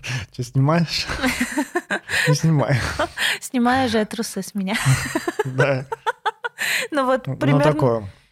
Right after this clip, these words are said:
Speaker 2: примерно вот так и выглядит чувство влюблённости.
Speaker 1: Да.
Speaker 2: И, конечно, это, блядь, не базис для каких-то долгосрочных отношений, потому что вот где-то через годик,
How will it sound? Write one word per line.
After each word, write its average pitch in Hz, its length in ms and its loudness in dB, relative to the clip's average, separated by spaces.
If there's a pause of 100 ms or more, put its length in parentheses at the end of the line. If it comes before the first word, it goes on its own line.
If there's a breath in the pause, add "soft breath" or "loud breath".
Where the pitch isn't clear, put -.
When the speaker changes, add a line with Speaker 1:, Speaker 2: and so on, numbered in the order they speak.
Speaker 2:
примерно 311 480 2
вот 311 200 -2
так 330 320 0
и 302 40 -2
выглядит 262 500 -2
чувство - 360 -8
влюблённости. 202 680 0
Speaker 1:
Да. 113 360 2 (440 loud breath)
Speaker 2:
И, 254 440 2
конечно, 247 720 2
это, 262 240 -2
блядь, 208 360 0
не 233 160 4
базис 190 600 0
для 196 340 0
каких-то 208 680 0
долгосрочных 196 880 0
отношений, 196 640 0
потому 220 380 2
что 226 260 0 (520 loud breath)
вот 240 140 2
где-то 226 380 0
через 220 420 2
годик, 220 560 0